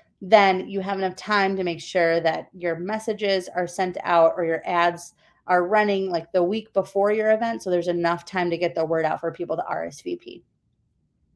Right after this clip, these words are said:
All right, let's review those steps one more time with the bonus. So tip number one was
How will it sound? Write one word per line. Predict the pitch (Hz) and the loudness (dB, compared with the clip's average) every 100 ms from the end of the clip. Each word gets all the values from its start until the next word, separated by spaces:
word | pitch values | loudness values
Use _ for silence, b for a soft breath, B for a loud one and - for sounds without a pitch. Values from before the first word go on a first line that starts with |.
| _ _ _ | _ _ _
All | - 175 | -2 0
right, | 175 - - - b b b | 2 0 -6 -20 b b b
let's | 202 240 247 | 2 2 2
review | 254 233 226 | -2 0 0
those | 214 208 | 2 2
steps | - 196 - | 2 0 0
one | 175 185 202 | -2 0 0
more | 202 | 0
time | 196 196 180 | -2 -4 -4
with | 170 156 | -4 -6
the | 160 | -6
bonus. | 156 147 92 170 | -6 -6 -10 -14
So | - - 180 143 - B B B - | -4 4 4 4 -8 B B B 2
tip | 269 269 | 4 4
number | 233 226 220 214 | 2 2 4 2
one | 185 185 185 185 - | 2 2 2 -2 -2
was | 170 165 165 170 | 2 4 2 -2